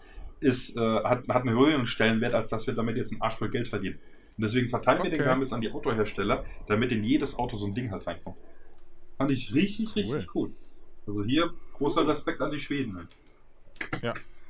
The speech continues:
Speaker 2: Kaufen würde ich mir immer noch keinen, aber
Speaker 1: Oh, kommt auf den Volvo an. Die machen mittlerweile echt geile Autos, ey.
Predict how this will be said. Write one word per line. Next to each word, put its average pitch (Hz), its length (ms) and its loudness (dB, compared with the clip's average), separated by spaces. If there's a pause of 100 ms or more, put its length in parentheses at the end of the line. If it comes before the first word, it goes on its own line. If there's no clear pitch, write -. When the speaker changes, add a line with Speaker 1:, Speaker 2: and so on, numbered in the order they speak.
(120)
Speaker 2:
Kaufen 151 380 4
würde 156 120 6
ich 147 120 -6
mir 131 120 2
immer 131 160 0
noch 180 160 -4
keinen, 185 460 0
aber 143 380 0
Speaker 1:
Oh, 92 80 0
kommt - 220 0
auf 139 100 2
den 143 80 0
Volvo 143 240 2
an. 101 80 -4
Die 101 80 -2
machen 110 180 0
mittlerweile 117 460 4
echt - 240 -8
geile 117 240 -2
Autos, 107 320 -6
ey. 95 80 -12